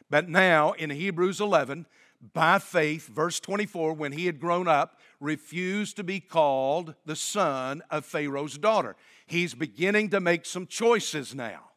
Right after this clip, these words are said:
And these are the choices that Scripture shows us that he made. "I'm not going to be your son. You're not really my parent.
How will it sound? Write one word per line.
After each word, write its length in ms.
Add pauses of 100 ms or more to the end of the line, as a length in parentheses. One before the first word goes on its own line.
(960)
And 180
these 380
are 100
the 120
choices 680
that 200
Scripture 500
shows 440
us 200
that 180
he 80
made. 400 (600)
"I'm 340
not 400
going 340
to 60
be 640
your 260
son. 640 (960)
You're 180
not 440
really 320
my 200
parent. 460